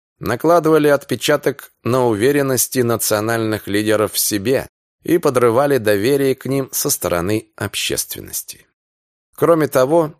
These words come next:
перенесённую на окраины Азии политику сдерживания требовалось проводить в условиях, полностью противоположных тем, которые сложились в Европе.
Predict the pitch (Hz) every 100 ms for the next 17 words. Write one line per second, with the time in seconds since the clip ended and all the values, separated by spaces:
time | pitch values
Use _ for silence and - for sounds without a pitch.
0 | _ 139 135 135 123 180 180 165 156 139
1 | 131 127 120 135 143 135 131 123 - 127
2 | 127 110 120 120 113 110 117 113 110 107
3 | 110 - 90 110 170 123 92 82 73 69
4 | 62 _ _ - 135 170 156 156 147 -
5 | - 113 107 107 123 139 - - 107 107
6 | - 117 143 104 78 - _ _ _ -
7 | 185 185 175 - 165 156 - 139 139 131
8 | 123 123 135 131 113 113 - - 147 147
9 | - _ _ - 76 139 156 147 113 98
10 | 123 120 - - - 92 107 82 67 -
11 | -